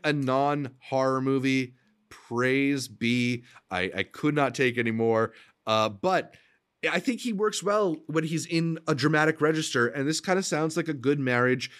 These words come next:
of not only director and plot, but of Star because he's working with Ben Stiller on this film that is about a man named Mike, uncle to some, uh,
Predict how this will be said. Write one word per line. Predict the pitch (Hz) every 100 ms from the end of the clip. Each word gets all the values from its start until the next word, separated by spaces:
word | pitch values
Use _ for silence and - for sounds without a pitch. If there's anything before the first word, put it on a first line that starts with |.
| -
of | 117 123
not | 123
only | 120 113
director | 104 98 123 127 160 147 139 _ _
and | 104 104
plot, | - 170 180 - _ _ 139
but | 139 -
of | 139 147 151
Star | - 180 240 190
because | 139 139 151 143 -
he's | 127 147 147 131 -
working | 127 131 170 143
with | 147 113
Ben | 107 143 165
Stiller | - - 226 160 113 - - -
on | 139 139
this | 135 -
film | 147 147 160
that | 143 - -
is | 123 123
about | 123 135 147 151 - - _ -
a |
man | 113 120 131 147 170
named | 160 117 107 107
Mike, | 120 156 202 - - - _ _ -
uncle | 147 156 170 165
to | 165 143 123
some, | - 131 113 113 -
uh, | 117 110 107